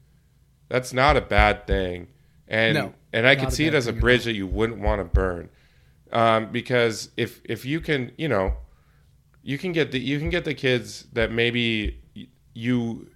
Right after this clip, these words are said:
Speaker 1: if he had a shot in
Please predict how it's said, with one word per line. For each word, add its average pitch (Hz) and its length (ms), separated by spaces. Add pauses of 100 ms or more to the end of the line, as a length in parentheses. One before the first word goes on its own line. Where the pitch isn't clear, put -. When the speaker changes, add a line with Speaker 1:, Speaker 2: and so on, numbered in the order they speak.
(1120)
Speaker 1:
if 147 200
he 160 160
had 139 180
a 135 80
shot 131 360
in 135 360